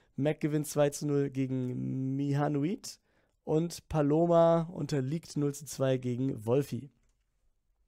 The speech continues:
Und ja, in der Tabelle aktuell sieht's auch ganz nice aus, ne? Zwei null, äh, nach zwei Spielen und Deutschland aktuell Erster. Dann noch kurz in die Teamligen rein, und zwar die Berserker Team League Viking Division.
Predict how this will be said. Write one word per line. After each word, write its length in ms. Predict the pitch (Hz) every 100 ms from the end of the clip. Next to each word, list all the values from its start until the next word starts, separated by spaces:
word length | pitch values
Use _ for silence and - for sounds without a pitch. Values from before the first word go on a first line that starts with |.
| _ _ -
Und 220 | 135 143
ja, 100 | 123
in 60 |
der 80 | 127
Tabelle 340 | 147 147 160 156
aktuell 320 | 143 156 143
sieht's 160 | 143
auch 160 | 143 139
ganz 160 | 135 131
nice 280 | 135 139
aus, 180 | 107 101
ne? 180 | 127 143
Zwei 240 | - 139
null, 260 | 139 143 147 - - - - -
äh, 140 | 131
nach 140 | 127
zwei 220 | - 143 139
Spielen 440 | - 147 151 151 - _ _
und 400 | - 123 123 -
Deutschland 560 | 120 117 - 120 120 -
aktuell 380 | 110 - 117 120
Erster. 300 | 135 - - _ _ _ _ _ _ _ _ _ _ _ _
Dann 160 | 131 147
noch 160 | 135
kurz 240 | - 160 156
in 80 |
die 120 | 139 135
Teamligen 380 | 226 214 202
rein, 300 | 175 170 165 - - -
und 160 | - 131
zwar 200 | 139 131
die 200 | 127 127
Berserker 440 | 127 127 151 143
Team 200 | - 151
League 260 | 143 135 - _ _ -
Viking 560 | 110 117 185 196 202
Division. 560 | 185 170 175 180 214